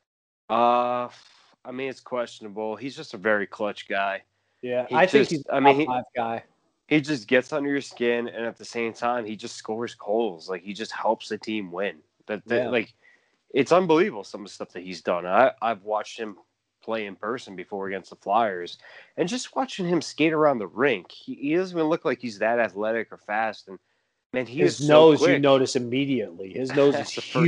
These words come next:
Speaker 1: thing.
Speaker 2: huge.
Speaker 1: Yeah, that's the first thing I see. But, uh, <laughs> He's, he's quick as hell, man. He's really, really quick, and he's super talented.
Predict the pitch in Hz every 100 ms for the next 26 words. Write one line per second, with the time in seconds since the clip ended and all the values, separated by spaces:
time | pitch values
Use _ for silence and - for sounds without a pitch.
0 | 160 117 98 - - - 101 101 - 101
1 | 110 101 - 92 90 - 95 85 - _
2 | - - - 302 135 131 127 117 - _
3 | _ _ - - 147 139 - - 147 -
4 | - - 175 - 101 - 147 104 85 87
5 | 92 - 95 85 87 120 117 98 95 87
6 | 95 82 - - - 104 104 98 98 98
7 | _ - 110 - - - 123 139 - 131
8 | 156 90 85